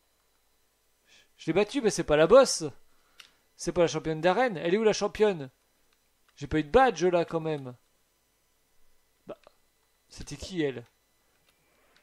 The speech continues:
C'était pas la championne. Si, c'est sor-, forcément la championne, mais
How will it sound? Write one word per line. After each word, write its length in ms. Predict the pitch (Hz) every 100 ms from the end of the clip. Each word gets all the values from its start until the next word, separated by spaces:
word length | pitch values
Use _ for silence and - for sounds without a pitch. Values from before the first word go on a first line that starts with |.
| _ _ -
C'était 220 | - 156
pas 100 | 151
la 120 | 127
championne. 600 | 123 165 - 180 165 127 123
Si, 280 | - - 220
c'est 180 | - 160
sor-, 240 | 165 143
forcément 540 | - 185 170 - 170
la 60 | 156
championne, 420 | - 170 226 220
mais 160 | 165